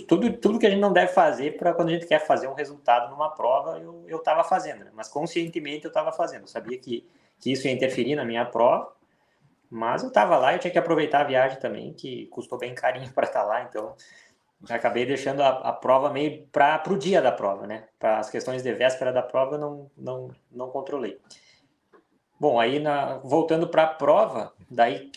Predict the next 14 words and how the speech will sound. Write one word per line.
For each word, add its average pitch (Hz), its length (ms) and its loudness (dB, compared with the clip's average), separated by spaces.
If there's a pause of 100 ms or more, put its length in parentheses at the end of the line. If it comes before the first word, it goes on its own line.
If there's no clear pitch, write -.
(180)
ah, 113 420 -2
os 135 140 -8
kits 185 280 -4
eles 190 180 0
liberam 170 380 2
quinta, 214 480 2
sexta 190 400 -6
e, 170 420 -8
quinta 190 280 -2
e 190 60 2
sexta 190 360 -2
e 175 40 0
sábado 120 540 2
pro, 113 240 -12